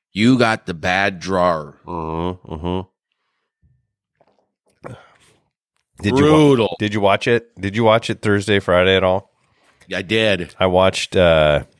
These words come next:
Speaker 2: started, I pulled up the P G A Tour live and was happily, um, happy to find out that Andres Gonzalez was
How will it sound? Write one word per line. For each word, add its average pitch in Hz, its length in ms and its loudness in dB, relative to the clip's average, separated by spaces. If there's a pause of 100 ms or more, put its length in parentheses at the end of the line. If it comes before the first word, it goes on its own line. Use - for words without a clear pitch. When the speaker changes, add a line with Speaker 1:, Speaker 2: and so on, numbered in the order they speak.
(220)
Speaker 2:
started, 101 360 2
I 90 80 0
pulled 98 260 -2
up 92 200 0
the 76 420 0
P 110 140 -4
G 104 100 -2
A 82 60 0
Tour 90 220 0
live 82 420 0 (240)
and 90 160 -4
was 80 160 -2
happily, 117 800 -2 (1040)
um, 85 640 0 (600)
happy 123 260 -2
to 107 60 -2
find 113 320 0
out 101 260 2
that 87 180 0
Andres 104 520 2
Gonzalez 92 840 0
was 85 520 0